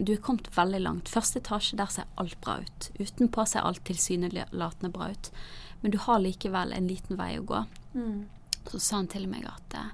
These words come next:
Speaker 1: eh, «Er du villig til å bli normalvektig igjen, faktisk?» sa han til
Speaker 2: Ja.
Speaker 1: meg. Og det var en
Speaker 2: Mm.
Speaker 1: veldig sånn, det var en frykt jeg hadde hatt i meg, at jeg skulle måtte bli normalvektig da.
Speaker 2: Mm.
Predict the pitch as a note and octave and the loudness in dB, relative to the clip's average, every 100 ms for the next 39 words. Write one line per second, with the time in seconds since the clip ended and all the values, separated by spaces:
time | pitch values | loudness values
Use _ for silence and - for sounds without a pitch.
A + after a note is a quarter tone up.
0 | - - - - - - - A3 G#3+ A#3+ | -10 -10 -10 -12 -12 -12 -8 -6 -6 -8
1 | - - - - - - - - G#3 G3+ | -10 -12 -12 -12 -12 -12 -8 0 4 6
2 | F#3 F#3 - F#3+ F3+ F#3 F#3 F#3 F#3+ - | 4 2 2 0 0 0 2 2 2 -2
3 | - - - - B4 A4+ G#4+ D4 C#4+ - | -4 0 6 8 12 12 12 12 12 12
4 | - - A#3+ A#3 A#3 A3 - - - - | 10 12 12 12 10 8 4 2 -4 -6
5 | - - A#3 D#4+ A3+ G3+ G3+ A#3+ C4+ A#3 | 2 10 12 12 12 12 12 12 12 12
6 | - - - - - A3+ C#4 G#3+ G3 - | 6 -8 -12 -10 0 4 6 6 2 -2
7 | - C4 - A#3 A3 G#3 - A3 G#3+ - | 0 0 0 0 2 2 2 2 2 0
8 | - - - - - G3 - G#3+ G3 G3+ | -4 -6 -4 -4 -2 -2 0 0 0 0
9 | F#3+ - F#3+ F#3+ F#3 G3 G#3 G3 - - | 0 0 0 2 4 4 4 2 -2 -4
10 | - C#4 C4+ - A#3 A#3 G3 | 0 2 0 -6 -6 -4 -4